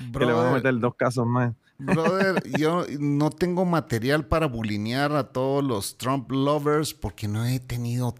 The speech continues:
Speaker 2: tiempo ni de ver noticias.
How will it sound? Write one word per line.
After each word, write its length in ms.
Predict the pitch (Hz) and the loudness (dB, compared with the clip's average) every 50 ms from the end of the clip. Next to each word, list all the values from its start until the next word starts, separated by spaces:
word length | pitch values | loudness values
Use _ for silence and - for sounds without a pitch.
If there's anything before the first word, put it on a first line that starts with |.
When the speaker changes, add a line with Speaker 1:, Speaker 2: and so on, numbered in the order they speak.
| - | -10
Speaker 2:
tiempo 640 | - - - 135 147 151 151 151 147 131 - 120 123 | -14 -8 -4 0 2 4 4 4 4 4 2 2 2
ni 160 | 120 117 104 | 4 4 2
de 120 | 98 95 92 | 0 0 0
ver 200 | 92 101 110 107 | 0 -2 -2 -2
noticias. 960 | 113 110 107 - - 110 104 - - - - - 85 80 76 - - - - | -2 -4 -4 -6 -8 -12 -10 -10 -10 -10 -10 -10 -12 -12 -12 -14 -16 -18 -18